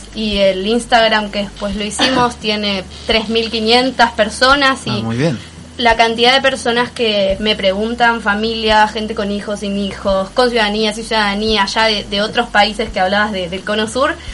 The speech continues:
Speaker 1: también, así que nada, esa es la intención, poder compartir y ayudar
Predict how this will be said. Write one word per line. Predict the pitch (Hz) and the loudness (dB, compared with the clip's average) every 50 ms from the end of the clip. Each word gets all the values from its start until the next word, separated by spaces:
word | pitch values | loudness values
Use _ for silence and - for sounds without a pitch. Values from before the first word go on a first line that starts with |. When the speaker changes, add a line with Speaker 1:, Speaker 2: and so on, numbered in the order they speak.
| - - - - | -14 -12 -6 -2
Speaker 1:
también, | 226 208 202 202 202 202 208 220 233 247 254 | 0 0 0 0 -2 -2 0 0 0 0 0
así | 247 233 - 202 | -2 -6 -6 -8
que | 180 190 185 180 | -6 -4 -4 -2
nada, | 190 196 190 180 175 196 | -2 -2 -2 -2 -2 -4
esa | 214 202 226 | -4 -4 -4
es | 208 208 | -4 -4
la | 196 | -4
intención, | 190 190 190 185 190 196 190 | -6 -6 -6 -6 -6 -6 -4
poder | 190 196 196 196 | -2 -2 -2 -2
compartir | 208 208 202 202 202 190 185 - 208 214 | -2 -2 -2 0 0 -2 -2 -4 -6 -6
y | 214 208 | -2 -2
ayudar | 196 196 - - 196 196 208 214 220 233 269 | -2 -4 -4 -6 -4 0 2 2 2 2 0